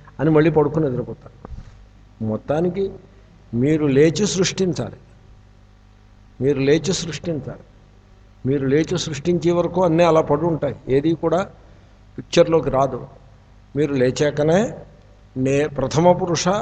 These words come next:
మధ్యమ పురుష ఎప్పుడు వస్తాయి? ఉత్తమ పురుష వచ్చాకనే ప్రథమ పురుష, మధ్యమ పురుష వస్తాయి. అంటే నేను వచ్చాకనే ఇది అది వస్తాయి. నేను రాకుండా ఇది ఉండదు, అది ఉండదు.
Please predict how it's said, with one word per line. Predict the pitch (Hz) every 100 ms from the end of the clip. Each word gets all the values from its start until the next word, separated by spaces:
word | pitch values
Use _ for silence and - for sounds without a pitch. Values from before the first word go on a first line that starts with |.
| - - -
మధ్యమ | 131 131 151
పురుష | 160 147 143
ఎప్పుడు | 165 165 165
వస్తాయి? | 151 - 190 214 -
ఉత్తమ | - 170 175
పురుష | 170 175 151
వచ్చాకనే | 175 147 - 165 160 165 196 254 - - - - - -
ప్రథమ | - 131 156
పురుష, | 151 147 135
మధ్యమ | 165 156 127 131
పురుష | 127 127 - 143
వస్తాయి. | 135 - - - - -
అంటే | 131 170
నేను | 127 120 143 170
వచ్చాకనే | 160 143 147 156 151 151 147 233 - - - - _ -
ఇది | 143 143 185 175
అది | 143 175 226 -
వస్తాయి. | - - 113 - - -
నేను | 117 131 151
రాకుండా | 135 123 139 156 156 175
ఇది | 151 143 170
ఉండదు, | 160 160 165
అది | 196 135 143
ఉండదు. | 135 117 107